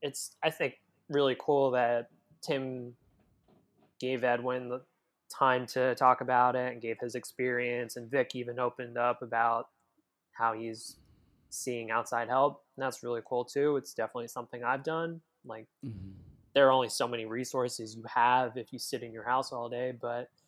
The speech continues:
Speaker 1: um, whether it's through this, and I didn't expect this to turn into, uh,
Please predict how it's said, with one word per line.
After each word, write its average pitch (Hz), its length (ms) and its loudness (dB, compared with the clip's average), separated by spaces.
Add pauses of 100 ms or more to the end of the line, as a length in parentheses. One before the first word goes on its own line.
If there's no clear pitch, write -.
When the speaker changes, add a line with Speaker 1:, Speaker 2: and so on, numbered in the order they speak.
(460)
Speaker 1:
um, 117 340 -14 (220)
whether 127 260 4
it's - 440 -4
through 131 180 0
this, 139 400 4
and 127 200 -4
I 120 80 0
didn't 135 180 -2
expect 131 420 0
this 139 200 -2
to 123 120 -6
turn 131 260 -4
into, 127 560 -6
uh, 120 320 -6